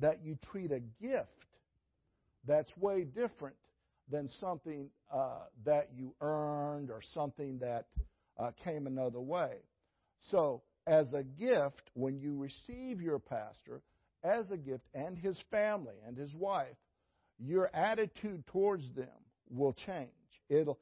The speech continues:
it'll help make some adjustments. And I can sense, uh, there are already being adjustments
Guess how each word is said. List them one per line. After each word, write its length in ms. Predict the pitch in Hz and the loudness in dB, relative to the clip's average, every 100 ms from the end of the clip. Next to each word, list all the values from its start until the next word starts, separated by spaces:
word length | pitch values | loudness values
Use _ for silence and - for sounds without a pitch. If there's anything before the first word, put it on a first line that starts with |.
| _ - | _ 0
it'll 260 | 151 156 127 | 4 4 4
help 360 | 180 190 180 | 6 6 4
make 200 | 165 175 - | 0 0 -2
some 180 | 175 156 | -6 -4
adjustments. 680 | 147 131 160 151 - - _ _ _ - | -4 -2 -2 -2 -8 -20 _ _ _ -8
And 100 | - | -2
I 140 | 180 214 | -2 -2
can 200 | 190 156 - | -4 -12 -8
sense, 240 | 208 202 - - | -8 -8 -16 -6
uh, 160 | 147 135 135 | -2 -2 -2
there 160 | 151 170 | -2 0
are 80 | |
already 320 | 160 175 170 143 | 2 0 0 -4
being 300 | 123 127 120 | -8 -12 -12
adjustments 580 | 107 139 131 123 120 | -6 -6 -6 -14 -20